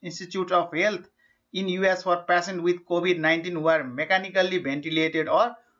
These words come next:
who require supplement oxygen but are not mechanically ventilated.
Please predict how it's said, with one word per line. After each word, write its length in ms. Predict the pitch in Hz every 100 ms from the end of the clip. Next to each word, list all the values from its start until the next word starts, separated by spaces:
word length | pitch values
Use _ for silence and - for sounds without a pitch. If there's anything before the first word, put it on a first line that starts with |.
| _
who 160 | 160 190
require 720 | 180 - 185 208 214 226 -
supplement 580 | - 180 190 196 196 175
oxygen 440 | 175 175 170 139
but 280 | 156 165 -
are 220 | 160 139
not 340 | 135 208 208
mechanically 680 | 151 160 165 160 156 147 151
ventilated. 760 | 131 131 147 143 143 131 127